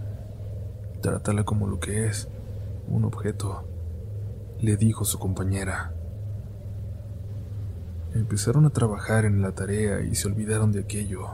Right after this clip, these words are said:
y mi mamá se sintió como ligera, aliviada de alguna forma.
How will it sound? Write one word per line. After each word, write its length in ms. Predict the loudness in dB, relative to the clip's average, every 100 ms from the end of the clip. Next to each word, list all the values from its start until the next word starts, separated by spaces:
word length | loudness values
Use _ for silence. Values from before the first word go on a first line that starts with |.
| -8 -4
y 160 | 0 2
mi 140 | 4 4
mamá 320 | 4 4 4
se 140 | 2
sintió 320 | 4 4 4 4
como 300 | 6 6 2
ligera, 640 | -2 -2 -2 -2 -4 -6 -8 -6 -6 -6 -8 -8 -6
aliviada 640 | -4 -2 -2 2 2 4 2
de 80 | 0
alguna 300 | 2 2 2
forma. 580 | 2 2 2 -2 -4